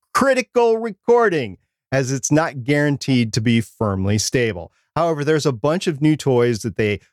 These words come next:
put out in there, one of which is the vaunted beep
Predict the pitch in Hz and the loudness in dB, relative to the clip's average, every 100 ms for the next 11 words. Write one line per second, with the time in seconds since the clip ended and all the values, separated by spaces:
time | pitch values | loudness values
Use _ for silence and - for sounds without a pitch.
0 | _ - 139 113 113 123 - 135 123 123 | _ -2 -2 0 -2 -2 -2 0 2 2
1 | 123 120 _ - 131 160 214 233 143 120 | 0 -2 _ -2 2 2 2 2 0 0
2 | 123 117 117 - - _ _ 131 131 127 | 0 0 0 -4 -8 _ _ 0 2 2
3 | 120 110 127 117 131 127 117 120 101 123 | 0 -4 -6 0 2 2 0 -2 0 0
4 | 147 156 156 113 98 147 113 | 0 0 -4 -4 -2 0 -2